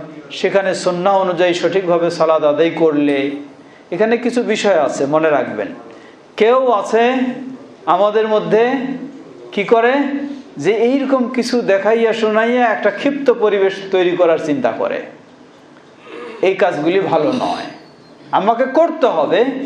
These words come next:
কিন্তু আমি একটা জটিলতা সৃষ্টি করে দেব, এমনটা কখনো হওয়া উচিত নয়। আপনাকে পরিবেশ দেখে অবশ্যই আপনাকে কি করতে হবে,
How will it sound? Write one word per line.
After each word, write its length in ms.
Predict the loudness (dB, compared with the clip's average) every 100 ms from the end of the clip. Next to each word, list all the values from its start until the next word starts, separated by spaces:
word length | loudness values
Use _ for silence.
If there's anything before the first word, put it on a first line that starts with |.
| -12 -14 -18 -4
কিন্তু 280 | -2 2 2
আমি 220 | 2 0
একটা 240 | 0 2 0 -4 -6
জটিলতা 480 | -2 0 2 2 0
সৃষ্টি 380 | -2 -4 -2 -2
করে 220 | 0 0
দেব, 200 | 2 2 2 2 0
এমনটা 380 | 0 2 2 2
কখনো 300 | 2 2 2
হওয়া 240 | 4 4
উচিত 380 | 4 2 0 0 -2 -8 -10 -14 -18 -16 -6
নয়। 360 | -2 -2 -2 -4
আপনাকে 380 | -4 0 2 0
পরিবেশ 460 | 2 2 2 0 0
দেখে 360 | 0 2 2 2 -2 -6 -10 -12 -18 -2
অবশ্যই 580 | 2 2 0 2 4 2
আপনাকে 400 | 0 0 0 0
কি 140 | 2
করতে 260 | 2 2 2
হবে, 320 | 2 0 0